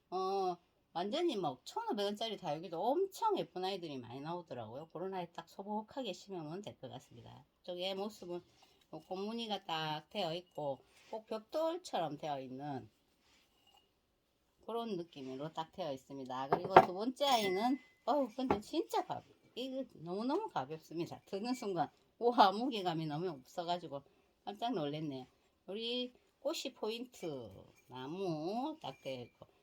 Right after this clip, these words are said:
이건 살짝 중간 부분이 들어가 있어요. 이렇게 잡을, 잡고 있는 부분이 살짝 들어가 있습니다. 뒤쪽의 모습들은 이렇게 생겼고, 이것도 굽다리, 굽다리가 한 일 센치 조금 넘을 것 같습니다. 이것도 거의 높이감이 다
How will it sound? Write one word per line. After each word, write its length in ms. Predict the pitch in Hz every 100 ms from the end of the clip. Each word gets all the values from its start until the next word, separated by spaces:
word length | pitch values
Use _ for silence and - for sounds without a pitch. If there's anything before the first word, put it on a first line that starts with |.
| _
이건 200 | - 247
살짝 600 | 262 247 254 254 262 302 -
중간 360 | 196 202 226
부분이 340 | 254 247 220 202
들어가 360 | 220 247 226
있어요. 440 | 131 - 104 87 101
이렇게 520 | 123 - 107 131 180 208 -
잡을, 240 | 165 170 156 _ _
잡고 420 | - - - -
있는 240 | 170 196 214
부분이 320 | 208 208 196
살짝 360 | 196 175 208 -
들어가 340 | 185 214 214
있습니다. 680 | 135 - 170 170 143 123 127 - _ _ -
뒤쪽의 580 | 185 - 226 226 233
모습들은 960 | 208 190 180 160 - 135 139 147 180 208
이렇게 320 | 117 120 -
생겼고, 640 | 165 147 135 - 139 156 151 - _
이것도 340 | - 214 220 214
굽다리, 480 | 175 - 240 240 220 -
굽다리가 420 | - 269 294 285
한 160 | 285 254
일 100 | 320
센치 680 | - 370 381 226 233 311 - _ _ _
조금 340 | 165 175 196 190
넘을 280 | 240 254
것 100 | -
같습니다. 640 | 139 143 - 175 156 135 156 - - _ _ _
이것도 280 | 220 277
거의 400 | 262 240 277 302
높이감이 540 | 254 285 392 311 247 220
다 440 | 170 190 233 277